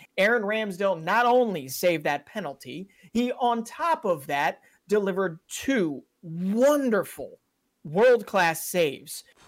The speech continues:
um, for them to walk out of there. Uh, well, for them to potentially preserve what we thought might have been a win, but for them to at least walk out of there with one point, um, and at least a chance, uh, with Manchester City closing,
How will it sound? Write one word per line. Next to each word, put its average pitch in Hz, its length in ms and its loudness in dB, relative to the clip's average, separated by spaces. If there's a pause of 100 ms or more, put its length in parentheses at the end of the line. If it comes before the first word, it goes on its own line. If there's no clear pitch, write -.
um, 151 580 2
for 196 280 2
them 190 240 0
to 196 120 -4
walk 165 340 0
out 160 200 4
of 151 100 -2
there. 143 320 -2 (240)
Uh, 147 320 2
well, 202 200 4
for 226 140 0
them 294 200 2
to 214 80 0
potentially 208 640 -4
preserve 151 500 -4
what 156 140 -6
we 143 100 -10
thought 202 340 0
might 185 200 2
have 170 100 0
been 151 160 -4
a 139 80 -10
win, 143 380 -2 (240)
but 190 220 0 (100)
for 202 100 -4
them 226 220 4
to 208 100 4
at 185 140 0
least 202 260 -4
walk 175 260 2
out 160 180 0
of 151 80 -6
there 156 280 -2 (200)
with 170 160 -4
one 180 260 2
point, 156 360 -4 (320)
um, 147 360 2 (120)
and 160 180 -2
at 165 140 -2
least 180 260 -6
a 151 80 -6
chance, - 680 -4 (200)
uh, 156 180 0
with 160 140 -4
Manchester 165 500 -4
City 151 300 -6
closing, 151 580 -2